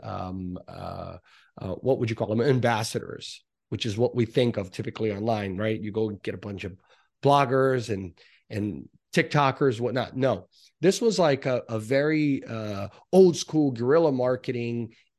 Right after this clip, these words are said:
It, you know, they show up at events and then they partner with people, and, and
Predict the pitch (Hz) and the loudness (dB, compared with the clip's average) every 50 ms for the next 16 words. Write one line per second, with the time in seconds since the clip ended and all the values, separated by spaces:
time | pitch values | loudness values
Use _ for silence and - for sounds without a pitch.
0 | _ - 151 139 - - 135 127 127 113 110 110 110 - - - 123 127 120 - | _ -2 0 0 0 0 0 0 2 2 2 2 2 0 0 2 2 4 4 4
1 | - 156 139 135 135 131 135 127 120 107 98 113 143 147 147 147 143 135 - 117 | 4 6 6 6 4 2 0 -2 -2 -2 0 2 2 4 4 2 0 -2 -4 -4
2 | 110 107 110 113 113 113 110 110 107 - - - 143 131 - - 123 113 110 117 | -4 -4 -4 -4 -4 -4 -4 -4 -6 -8 -4 -2 0 0 0 -2 -4 -6 -6 -6
3 | 110 - - 123 120 113 - 123 123 120 123 120 - _ _ _ - - - _ | -10 -8 -6 -6 -6 -2 0 0 2 2 0 -2 -8 _ _ _ -20 -20 -20 _
4 | _ _ - 120 117 113 110 107 107 107 110 - - - 113 110 113 110 110 104 | _ _ -4 -2 0 0 0 0 0 -2 -2 -4 -4 -4 -4 -2 0 -2 -2 -4
5 | - | -6